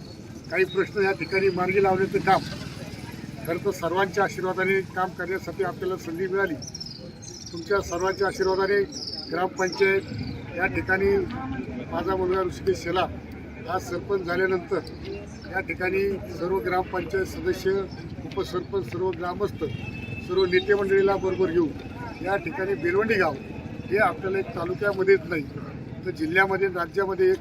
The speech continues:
नंबरचं कसं होईल याच्यासाठी आपल्याला प्रयत्न करायचा आहे. म्हणून आज आपण अनेक कामं या ठिकाणी मार्गी लावलेत. आज हा रस्ता बऱ्याच वर्षापासून, बेलवंडी ते फुट रस्ता बऱ्याच वर्षापासून खराब होता.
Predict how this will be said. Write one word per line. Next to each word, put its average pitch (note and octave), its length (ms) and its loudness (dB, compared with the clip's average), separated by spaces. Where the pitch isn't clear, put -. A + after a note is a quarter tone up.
नंबरचं F3+ 360 -2
कसं F3+ 280 -2
होईल E3+ 160 4
याच्यासाठी F#3 600 2
आपल्याला F3+ 420 2
प्रयत्न F3 380 -4
करायचा E3+ 380 -2
आहे. C3+ 100 -6
म्हणून F3+ 200 2
आज F#3 140 6
आपण G3+ 320 2
अनेक - 340 4
कामं G3+ 280 4
या F#3 100 6
ठिकाणी F#3 360 0
मार्गी F3 360 2
लावलेत. F#3+ 300 4
आज F3+ 180 6
हा F3+ 140 4
रस्ता F#3+ 200 -4
बऱ्याच F#3+ 340 6
वर्षापासून, F#3 600 0
बेलवंडी F3+ 340 2
ते G3 340 8
फुट D3+ 320 -6
रस्ता F3+ 300 0
बऱ्याच F#3+ 300 2
वर्षापासून E3+ 500 -4
खराब D#3+ 320 -2
होता. F3+ 460 0